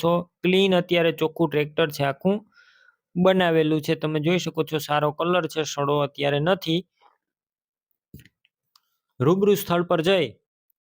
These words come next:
ટ્રેક્ટર રૂબરૂ જોઈ ચેક કરી ટેસ્ટ ડ્રાઈવ લઈને લઈ શકો છો. ઓનરનો પહેલા કોન્ટેક્ટ કરી લેજો.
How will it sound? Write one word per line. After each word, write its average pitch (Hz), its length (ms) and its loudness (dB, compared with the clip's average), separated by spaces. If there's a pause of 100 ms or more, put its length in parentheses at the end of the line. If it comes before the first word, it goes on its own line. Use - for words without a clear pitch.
(840)
ટ્રેક્ટર 233 420 2
રૂબરૂ 226 340 2
જોઈ 214 280 4
ચેક 202 240 -2
કરી 196 240 2
ટેસ્ટ 180 260 -2
ડ્રાઈવ 175 280 0
લઈને 175 300 2 (100)
લઈ 165 220 2
શકો 165 220 -2 (120)
છો. 170 80 2 (720)
ઓનરનો 160 420 2
પહેલા 156 280 -2
કોન્ટેક્ટ 156 400 -2
કરી 165 240 2
લેજો. 156 200 2